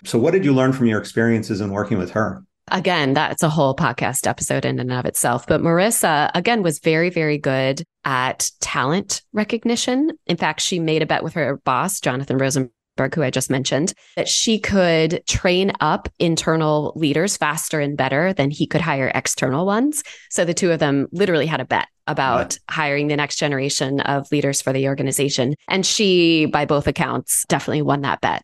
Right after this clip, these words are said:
Speaker 2: So I learned from Marissa, how do you spot talent in its infancy? How do you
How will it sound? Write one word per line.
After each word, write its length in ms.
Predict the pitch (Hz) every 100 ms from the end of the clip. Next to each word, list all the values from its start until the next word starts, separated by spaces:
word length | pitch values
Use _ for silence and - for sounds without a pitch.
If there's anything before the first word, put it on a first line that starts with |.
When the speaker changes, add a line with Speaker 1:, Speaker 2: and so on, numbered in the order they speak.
| _
Speaker 2:
So 160 | - 185
I 60 |
learned 200 | 185 208
from 180 | 208 208
Marissa, 480 | 160 165 - 147 139
how 320 | - 202 196 202
do 160 | 190
you 340 | 180 170 156 156
spot 380 | - 170 185
talent 340 | - 165 156 -
in 100 | 156
its 220 | 139 -
infancy? 880 | - 135 120 131 - 113 156 254 277 _
How 200 | 202 180
do 120 | 180
you 920 | 185 175 170 160 156 156 156 151 -